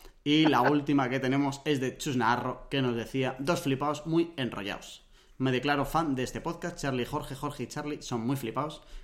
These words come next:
Speaker 1: como ellos dicen, pero te hacen pensar, probar nuevas cosas y saciar el hambre de crecer personalmente. Escucha un episodio, el que sea, y ya verás cómo te engancha. A seguir así, chicos. Todo amor".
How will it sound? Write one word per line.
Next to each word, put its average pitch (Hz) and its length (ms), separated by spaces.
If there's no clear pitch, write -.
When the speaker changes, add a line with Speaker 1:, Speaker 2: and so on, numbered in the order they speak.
Speaker 1:
como 117 260
ellos 110 200
dicen, 143 400
pero 123 220
te 139 60
hacen 135 240
pensar, 127 440
probar 123 320
nuevas 120 320
cosas 156 420
y 131 80
saciar 135 320
el 131 80
hambre 143 220
de 117 100
crecer 139 380
personalmente. 117 720
Escucha 135 440
un 123 80
episodio, 139 540
el 120 180
que 107 140
sea, 160 340
y 127 100
ya 131 120
verás 131 200
cómo 113 180
te - 80
engancha. - 420
A 120 140
seguir 131 260
así, 127 200
chicos. - 380
Todo 147 200
amor". 104 220